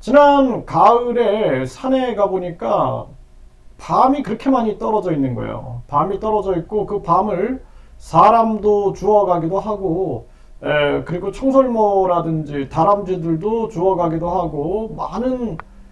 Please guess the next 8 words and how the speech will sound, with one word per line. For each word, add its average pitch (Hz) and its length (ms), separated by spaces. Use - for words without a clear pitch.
뭐 190 380
벌레, 208 420
곤충들이 185 840
그거를 196 540
먹는 233 340
거죠. 135 680
그래서 262 680
결국에는, 277 840